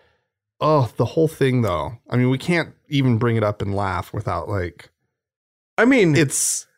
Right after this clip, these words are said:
Speaker 2: it is a
Speaker 1: as
Speaker 2: desperate
Speaker 1: unbelievable
Speaker 2: and unprecedented
Speaker 1: devastation.
Speaker 2: we-, weather for wintertime. Like,
Speaker 1: Ah.
Speaker 2: uh,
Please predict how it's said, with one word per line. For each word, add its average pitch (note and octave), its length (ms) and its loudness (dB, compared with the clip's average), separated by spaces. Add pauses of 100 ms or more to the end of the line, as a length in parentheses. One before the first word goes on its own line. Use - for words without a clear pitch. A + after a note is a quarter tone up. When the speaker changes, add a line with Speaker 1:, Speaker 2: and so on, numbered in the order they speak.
(160)
Speaker 2:
it A3+ 160 4
is G#3 160 4
a F#3 60 6
Speaker 1:
as E3+ 140 6
Speaker 2:
desperate F3+ 380 6
Speaker 1:
unbelievable C#3+ 1300 4
Speaker 2:
and G3+ 240 4
unprecedented F3 840 4
Speaker 1:
devastation. B2+ 280 2
Speaker 2:
we-, C3+ 220 4
weather B2+ 720 2 (100)
for C3 240 2
wintertime. C3 800 4 (180)
Like, A#2+ 320 2
Speaker 1:
Ah. C3 440 2
Speaker 2:
uh, - 40 -20